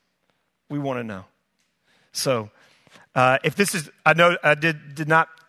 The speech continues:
mention this. If this is your first time here and you don't have a number, if you'll come up here to the front, we'd love to meet with you up here, and we'll get you in a group. All right? Let me pray for us. Father, thanks for these men. Thank you, Father, for the book of Mark.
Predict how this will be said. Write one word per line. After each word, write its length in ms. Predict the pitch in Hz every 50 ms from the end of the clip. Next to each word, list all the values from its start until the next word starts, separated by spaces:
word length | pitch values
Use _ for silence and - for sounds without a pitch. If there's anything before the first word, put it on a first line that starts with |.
| _ _ _ -
mention 300 | 135 156 151 - 151 147
this. 240 | 135 120 110 - - -
If 100 | 143 127
this 160 | 175 170 160
is 140 | 170 156 147
your 80 | 156
first 280 | - - 185 180 160 -
time 200 | - 170 170 160
here 180 | 165 175 175
and 180 | 175 147 123 131
you 80 | 139 151
don't 180 | 156 151 139
have 160 | 135 139 135
a 40 | 127
number, 380 | 123 120 113 104 98 95 92 - _ _ _ _ _ _ _ _ _ _ _ _ -
if 120 | - -
you'll 120 | 156 151
come 200 | - - 160 151
up 140 | 147 147 139
here 180 | - 147 143 143
to 100 | 135 135
the 60 | 120
front, 380 | 110 - - 147 143 143 135 - _ _ _ _ _ _ _ _ _
we'd 100 | 147 135
love 220 | 135 139 147 143
to 60 | 127
meet 140 | 131 135 139
with 140 | 135 139 127
you 80 | 139 135
up 100 | 131 -
here, 320 | 139 139 135 135 127 127 - - _ -
and 100 | 135 127
we'll 80 | 131
get 200 | 120 131 123 -
you 60 | -
in 60 | 117 110
a 60 | 104
group. 240 | 95 107 98 78 76 _ _ -
All 60 | 127
right? 200 | 147 175 208 - - - - - _
Let 80 | - 165
me 60 | 180
pray 180 | - - 190 165
for 160 | - 160 131
us. 120 | 123 - -
Father, 260 | - 214 214 208 202
thanks 300 | - - 220 220 214 -
for 180 | - 208 190
these 180 | 190 185 185 170
men. 380 | 165 196 208 214 220 226 214 - - - - - - - - - - - - - - _ _
Thank 240 | - - 202 196 -
you, 80 | 214 165
Father, 260 | 175 214 208 208 190
for 120 | - 202
the 100 | 180 165
book 240 | 147 135 208 - -
of 80 | 170 147
Mark. 560 | 160 175 190 202 208 202 - - - -